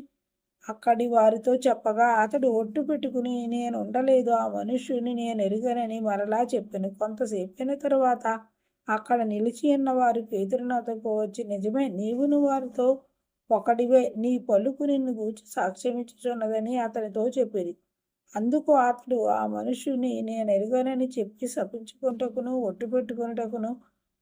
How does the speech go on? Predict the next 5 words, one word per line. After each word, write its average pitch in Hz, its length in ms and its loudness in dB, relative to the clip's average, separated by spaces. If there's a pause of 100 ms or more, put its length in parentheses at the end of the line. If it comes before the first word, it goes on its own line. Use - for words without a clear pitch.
మొదలుపెట్టెను. 220 760 0
వెంటనే 285 580 4
కోడి 214 380 -2
కూసెను. 202 520 -4 (100)
గనుక, 226 440 0